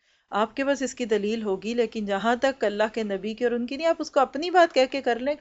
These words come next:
ठीक है, शिरक नहीं है तो आप करते रहें, लेकिन जिस चीज़ को आप दीन कहते हैं वो फिर अल्लाह और उसके रसूल को आना चाहिए। इसी तरह तीसरी चीज़ जिसमें इजाफा हम नहीं कर सकते वो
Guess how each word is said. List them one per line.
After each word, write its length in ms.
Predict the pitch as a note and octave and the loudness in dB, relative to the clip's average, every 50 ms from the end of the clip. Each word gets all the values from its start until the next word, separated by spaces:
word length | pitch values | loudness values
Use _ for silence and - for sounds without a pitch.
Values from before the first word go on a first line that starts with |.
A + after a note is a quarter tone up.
| _ | _
ठीक 220 | - A3 G#3+ G#3+ B3+ | -6 -6 -2 2 2
है, 60 | C4 | 2
शिरक 300 | B3+ - A3+ A3 - - | 2 0 -4 -4 -4 -4
नहीं 200 | A3+ A#3 A#3+ B3 | -4 -4 -2 0
है 80 | C4 B3+ | -2 0
तो 100 | - B3 | 2 2
आप 160 | A3+ G3+ G3 - | 2 2 2 0
करते 320 | G3+ F#3+ F#3+ - A3 A#3 | -4 -4 -4 -2 -2 2
रहें, 160 | B3 C#4 D4 - _ _ _ _ - A#3 | 2 2 0 0 _ _ _ _ -6 -4
लेकिन 280 | A#3 A#3+ B3 A3+ G#3 - | -2 0 -2 -2 -2 0
जिस 220 | C4+ E4 F4+ - - | 0 0 0 2 0
चीज़ 200 | D4 C#4+ - - | -2 -2 -2 -2
को 80 | C#4 | -2
आप 100 | C4 B3 A3 F#3+ | -2 -2 -2 -6
दीन 260 | A3+ A3+ B3+ D4 D#4 | -4 -4 -2 -2 0
कहते 280 | C#4 A#3 G#3+ - - A3 | 0 0 0 0 -2 -4
हैं 80 | G#3+ | 0
वो 120 | G#3 G#3+ G#3 G#3+ | 0 0 0 0
फिर 120 | A3+ F#3+ | -2 -4
अल्लाह 280 | F#3 F#3 F#3+ F#3+ G3 G#3 | -2 -4 -2 -2 0 2
और 160 | G#3+ G#3 F#3 | 2 0 0
उसके 200 | F#3 - - F#3+ F#3 | -4 -8 -8 -6 -6
रसूल 320 | F#3 F3 - F#3 F3 E3+ | -6 -6 -6 -6 -8 -6
को 100 | - F3 | -8 -10
आना 200 | E3+ E3+ E3+ F3 | -10 -10 -10 -14
चाहिए। 320 | - - F3 F3 F3 F3+ - _ _ _ _ _ - - | -14 -12 -12 -12 -12 -14 -16 _ _ _ _ _ -8 -6
इसी 180 | - - E4+ | 0 0 0
तरह 200 | - E4 D4+ D#4 D#4 | 2 4 2 2 2
तीसरी 340 | - C4+ C#4 - - E4 D#4+ | 2 -4 -4 -2 0 0 0
चीज़ 220 | D#4+ D4+ C#4+ C#4 A3 | 0 0 -2 -2 -2
जिसमें 320 | C4 B3+ - B3+ B3+ B3+ | -4 -6 -4 0 0 0
इजाफा 380 | A3 G3 G#3+ G#3 G#3 - A3+ A#3 | 2 4 2 2 2 2 0 0
हम 80 | A3 | 0
नहीं 180 | G#3 G#3+ A3+ A3+ | -2 -2 -2 0
कर 140 | A3 G3+ G3+ | 0 -2 -2
सकते 320 | - G3+ F#3+ - - G#3+ | -2 -8 -8 -4 -4 -4
वो 100 | G#3+ A3+ | -2 -2